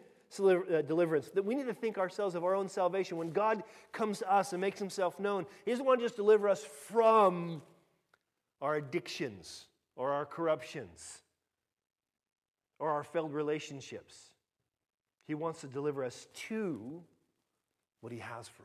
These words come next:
us. Healing and wholeness and purpose and eternal life.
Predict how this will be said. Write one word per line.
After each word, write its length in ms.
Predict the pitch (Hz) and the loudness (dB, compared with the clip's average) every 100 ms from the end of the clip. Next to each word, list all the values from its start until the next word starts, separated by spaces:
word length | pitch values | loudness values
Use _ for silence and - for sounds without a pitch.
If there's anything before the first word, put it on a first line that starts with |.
| - | -20
us. 120 | - - _ _ _ _ _ _ _ _ _ _ _ _ _ | -20 -20 _ _ _ _ _ _ _ _ _ _ _ _ _
Healing 480 | - 135 120 98 90 _ _ _ _ _ | -16 -12 -10 -12 -16 _ _ _ _ _
and 80 | 95 | -20
wholeness 760 | 92 139 135 120 - - - - _ _ _ _ _ _ _ _ | -18 -10 -8 -10 -14 -18 -20 -20 _ _ _ _ _ _ _ _
and 100 | - | -20
purpose 580 | - 127 123 - - - _ _ _ _ _ _ _ _ _ _ _ _ _ _ _ _ _ - | -18 -16 -16 -20 -20 -20 _ _ _ _ _ _ _ _ _ _ _ _ _ _ _ _ _ -16
and 80 | 104 | -16
eternal 380 | 101 143 135 | -14 -12 -12
life. 260 | 143 196 | -14 -18